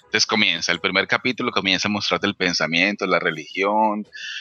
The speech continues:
esta gente está en la India construyendo un ashram, que es como un lugar de meditación donde vives también, o sea, como meditas y vives, una comunidad.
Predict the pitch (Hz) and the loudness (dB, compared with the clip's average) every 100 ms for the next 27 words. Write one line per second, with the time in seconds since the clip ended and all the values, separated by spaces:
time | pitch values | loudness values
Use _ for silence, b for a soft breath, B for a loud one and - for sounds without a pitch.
0 | B 92 90 - 107 98 98 95 98 98 | B 0 2 0 0 0 0 0 0 4
1 | 95 98 107 95 95 92 92 - 90 80 | 4 4 2 4 4 4 -4 -6 -2 -2
2 | 82 92 92 98 - - 98 98 107 104 | -2 2 2 2 0 0 2 4 4 4
3 | 104 101 98 - 104 101 101 101 101 101 | 0 -2 -2 -2 -2 -2 0 2 4 2
4 | 95 95 85 80 80 113 143 113 85 82 | 2 2 2 2 0 2 2 0 2 2
5 | 78 80 90 - 69 80 92 69 65 76 | 4 2 0 0 -2 2 2 0 -4 -6
6 | 69 - 76 78 78 104 120 113 85 80 | -6 -8 -8 -4 -2 0 0 0 -2 -4
7 | 73 71 87 110 87 76 80 78 71 | -4 -6 -8 -8 -8 -6 -4 -2 -4